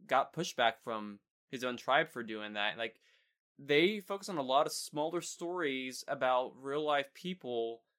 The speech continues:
that you probably wouldn't ever hear about in a history book at school, or even on Adventures in Odyssey, because, you know, Adventure in Odyssey, they, they don't always do historical episodes all the time. It's only,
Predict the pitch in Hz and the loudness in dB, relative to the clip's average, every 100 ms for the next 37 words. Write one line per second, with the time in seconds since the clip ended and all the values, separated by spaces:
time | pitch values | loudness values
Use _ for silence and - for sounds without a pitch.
0 | _ _ _ - 135 131 127 127 151 202 | _ _ _ -6 4 6 6 4 -4 -2
1 | 214 220 175 175 180 165 160 196 214 139 | 2 2 2 -2 0 -2 -4 -2 0 4
2 | 117 120 127 117 143 135 - 160 160 180 | 6 6 2 -8 -10 -12 -8 -6 -2 -2
3 | 123 127 - - 139 139 170 202 _ _ | -2 -4 -4 -8 -4 -2 -2 -4 _ _
4 | _ 135 135 139 147 160 151 135 143 151 | _ 0 0 0 0 0 -2 -2 -6 -8
5 | 139 110 135 175 - 120 117 113 - 131 | -8 2 4 4 2 -10 -12 -14 -10 -4
6 | 120 123 127 143 151 147 127 123 - 127 | -4 -4 -4 2 2 2 -4 -4 -6 -4
7 | 135 - 135 139 135 127 120 - 151 196 | -4 -2 -2 -2 -4 -6 -10 -10 -6 -4
8 | 131 127 135 123 120 113 110 110 - 123 | -6 -8 -8 -8 -4 -4 -4 -6 -8 -8
9 | - 113 104 110 107 110 104 107 120 120 | -6 -8 -8 -10 -8 -8 -10 -10 -8 -8
10 | 110 | -10